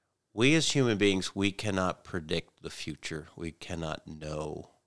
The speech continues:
what will happen ahead of us. Whereas God can. God's all-knowing. So he knows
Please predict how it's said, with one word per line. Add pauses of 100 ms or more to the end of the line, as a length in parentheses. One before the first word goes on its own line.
(880)
what
will
happen (280)
ahead
of
us. (1600)
Whereas
God
can. (1040)
God's (180)
all-knowing. (640)
So
he
knows